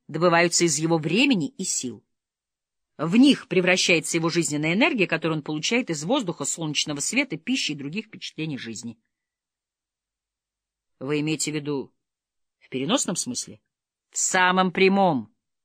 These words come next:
Человек думает, что добывает деньги для себя, но в действительности он добывает их из себя. Жизнь устроена так, что он может получить немного денег в личное пользование только в том случае,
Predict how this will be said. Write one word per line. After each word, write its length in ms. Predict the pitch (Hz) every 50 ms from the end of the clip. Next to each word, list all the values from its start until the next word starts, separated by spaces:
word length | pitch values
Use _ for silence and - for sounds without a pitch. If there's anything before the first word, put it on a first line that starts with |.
| _ _ _ _ _ _ _ _ _ _ _ _ _ _
Человек 420 | - - 196 214 233 247 269 269 240
думает, 240 | 285 262 262 262
что 120 | - - 254
добывает 400 | 262 240 269 254 262 254 262 233
деньги 280 | 233 311 294 262 220
для 160 | 185 185 214 233
себя, 460 | - - 240 202 175 147 131 123 - _ _ _ _ _ _ _ _ _ _ _ _ _ _ _
но 100 | 170 202
в 60 | 208
действительности 600 | 190 247 254 - - 370 359 302 208 180 - -
он 100 | 180 180
добывает 440 | 170 185 196 202 208 180 156 156 -
их 140 | 139 - _ _
из 200 | - 277 262 -
себя. 500 | - - - - 180 180 156 147 131 123 - _ _ _ _ _ _ _ _ _ _ _ _ _ _ _ _ _
Жизнь 320 | - 170 247 381 381 285 247
устроена 400 | 208 - - 196 190 175 180 190
так, 200 | - 294 302 -
что 140 | - - 208
он 60 | 208
может 240 | 220 240 226 - -
получить 380 | 185 233 220 - 254 233 -
немного 340 | 247 247 233 233 226 220 226
денег 300 | 208 220 214 214 202 -
в 40 | 214
личное 300 | 220 202 - - 208 208
пользование 480 | - 226 220 214 185 185 190 190 190
только 240 | 180 202 196 - 233
в 40 | 240
том 160 | - 359 370 -
случае, 420 | - 180 160 - - 143 139 -